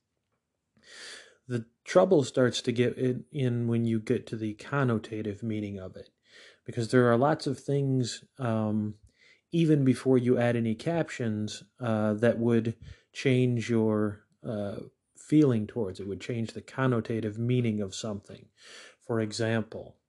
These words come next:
if your society, you know, as I said, was a society that didn't have coffee. Let's say you go into, you know, uh, some society where coffee had never been introduced.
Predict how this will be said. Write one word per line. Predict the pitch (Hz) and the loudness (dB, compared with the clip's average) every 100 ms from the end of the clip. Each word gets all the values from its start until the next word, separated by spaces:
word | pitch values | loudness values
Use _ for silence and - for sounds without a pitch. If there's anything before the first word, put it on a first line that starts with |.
| _ - | _ -10
if | 135 113 - - - _ _ | -4 -2 -4 -10 -18 _ _
your | 139 123 123 | 2 4 4
society, | - 113 120 117 117 113 113 113 - _ _ - | 2 -2 0 2 2 2 0 -2 -10 _ _ -10
you | 131 | -8
know, | 110 | -6
as | 113 113 | -4 -2
I | 113 | -2
said, | - 117 113 | 0 0 0
was | 110 113 | 0 -2
a | |
society | - 123 135 113 117 113 | -2 -2 0 2 2 2
that | 110 110 110 _ _ _ _ _ _ - | 2 -2 -4 _ _ _ _ _ _ -4
didn't | 123 123 | -2 0
have | 117 127 120 - | 0 2 2 0
coffee. | 127 107 - 85 85 | -6 -6 -10 -16 -14
Let's | 101 - | -12 -8
say | 120 110 | -6 -6
you | 110 113 110 113 | -4 -2 -2 0
go | 117 117 | 2 2
into, | 113 113 - 117 113 110 113 _ _ _ _ _ - | 2 0 0 0 2 0 -2 _ _ _ _ _ -10
you | 110 | -6
know, | 107 107 107 - - - 110 | -4 -4 -6 -8 -12 -10 -8
uh, | 104 92 98 123 - _ _ - - | -8 -10 -12 -14 -20 _ _ -20 -14
some | 131 135 120 | -2 2 2
society | 113 113 127 113 117 113 | 0 0 4 4 4 2
where | 113 113 107 | 2 0 0
coffee | - 120 113 117 | 2 2 2 0
had | 113 110 | 0 -2
never | 113 110 110 | -2 0 0
been | 110 110 | -2 -2
introduced. | 110 - 113 110 107 - - | -4 -4 -4 -2 -2 -6 -16